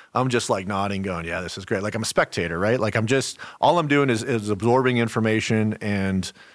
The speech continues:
you know, ho-, hoping that in, in some capacity I, I get something to walk away with. But on further, you know, uh, review or fur-, further opportunity to, to dig in and, and hear it multiple times,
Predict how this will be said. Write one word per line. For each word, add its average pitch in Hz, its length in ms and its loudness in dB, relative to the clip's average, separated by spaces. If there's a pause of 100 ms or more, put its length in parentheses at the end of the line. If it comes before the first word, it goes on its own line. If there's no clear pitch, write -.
(200)
you 101 100 0
know, 92 140 2
ho-, 135 240 0
hoping 135 400 2
that 104 200 2 (220)
in, 117 180 -8
in 117 140 -2
some 117 220 0
capacity 107 500 0
I, 104 140 0 (100)
I 101 40 -2
get 101 180 -4
something 95 200 -6
to 101 60 -4
walk 95 260 0
away 110 180 2
with. - 200 -4 (540)
But 123 240 2
on 117 180 2
further, 120 760 2 (340)
you 110 160 0
know, 92 280 -2 (180)
uh, 95 420 -2
review 101 720 -2 (100)
or 95 220 -6
fur-, 113 240 0
further 107 260 2
opportunity 107 460 0 (100)
to, - 20 -2
to 90 180 -10
dig 104 340 -4
in 107 220 2
and, 95 120 -2
and 92 140 -4
hear 123 160 2
it 101 60 0
multiple 101 320 -2
times, 120 420 0